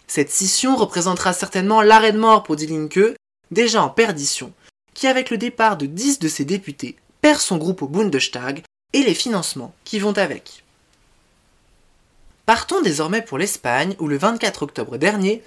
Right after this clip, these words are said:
Pedro Sánchez et Yolanda Díaz ont annoncé leur accord de coalition en vue de la formation d'un gouvernement Sánchez trois. Les sociodémocrates du P S O E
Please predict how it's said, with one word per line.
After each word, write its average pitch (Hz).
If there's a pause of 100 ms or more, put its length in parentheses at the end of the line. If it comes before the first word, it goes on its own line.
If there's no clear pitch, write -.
(340)
Pedro 220
Sánchez 175
et 131
Yolanda 139
Díaz 196 (320)
ont 214
annoncé 262
leur 160
accord 233
de 151
coalition 170 (180)
en 262
vue 240
de 185
la 143
formation 196
d'un 160
gouvernement 151
Sánchez 208 (100)
trois. - (220)
Les 156
sociodémocrates 220
du 139
P 170
S 185
O 240
E 285